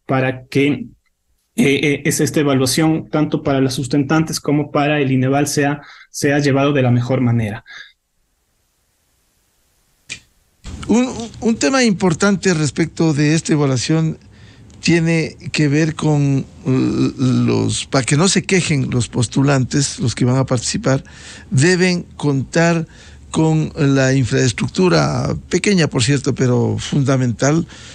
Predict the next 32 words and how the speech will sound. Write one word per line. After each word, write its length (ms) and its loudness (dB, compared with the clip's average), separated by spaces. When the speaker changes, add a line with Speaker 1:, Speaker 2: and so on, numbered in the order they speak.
Speaker 2:
la 500 2
computadora, 760 0
la 100 0
cámara, 640 0
eh, 340 0
el 220 2
internet 560 0
que 140 0
sea 200 2
estable, 640 0
que 120 -2
les 220 0
permita 560 0
mantener 1040 0
la 540 2
prueba 320 2
que 120 -2
van 140 0
a 100 4
rendir 400 2
este 240 0
martes? 520 -2
Speaker 1:
Así 340 2
es, 400 2
eh, 640 0
eh, 200 -2
Miguel. 520 2
Eh, 200 2
esta 220 0
evaluación 540 2
es 360 0
online. 560 2